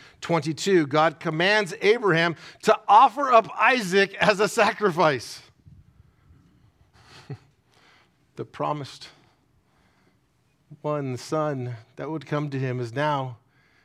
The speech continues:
to be offered up, to sacrificed to God. And from his history of doubting God,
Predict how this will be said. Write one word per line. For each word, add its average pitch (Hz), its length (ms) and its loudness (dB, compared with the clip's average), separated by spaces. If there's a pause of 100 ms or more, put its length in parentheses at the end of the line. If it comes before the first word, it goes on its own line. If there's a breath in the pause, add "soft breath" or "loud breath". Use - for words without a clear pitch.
(100)
to 156 100 -4
be 143 160 0
offered 147 360 0
up, 131 180 -4
to 143 100 -12
sacrificed 147 1080 -4 (440 soft breath)
to 139 120 -8
God. 127 500 0 (1800 soft breath)
And 117 160 -8
from 147 360 -2
his 123 340 -6 (160 soft breath)
history 175 920 -2 (420 loud breath)
of 139 200 -2
doubting 170 440 2
God, 156 480 2